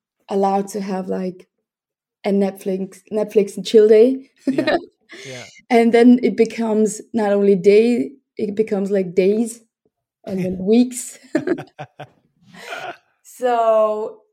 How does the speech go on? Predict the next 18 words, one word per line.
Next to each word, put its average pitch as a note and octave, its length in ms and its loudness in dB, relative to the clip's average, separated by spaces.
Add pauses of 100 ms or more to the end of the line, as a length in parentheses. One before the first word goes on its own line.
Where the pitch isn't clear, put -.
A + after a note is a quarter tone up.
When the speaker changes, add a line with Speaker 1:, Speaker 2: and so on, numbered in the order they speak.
(200)
Speaker 1:
yeah, C4 480 0 (100)
I, D#4 420 -4 (260)
I C4 100 -2
have E4 240 -2
this F4+ 160 -6
structure, G#3+ 800 -2 (100)
like, F#3+ 200 -10
I - 60 -8
wake G3 280 -2
up G#3 160 -4
in G3+ 80 -6
the G3+ 60 -4
morning, G3 680 -4 (960)
I F3+ 840 -6 (180)
meditate G3+ 960 -6
for F#3 160 -10
twenty G3+ 300 -10
minutes, A#3 500 -8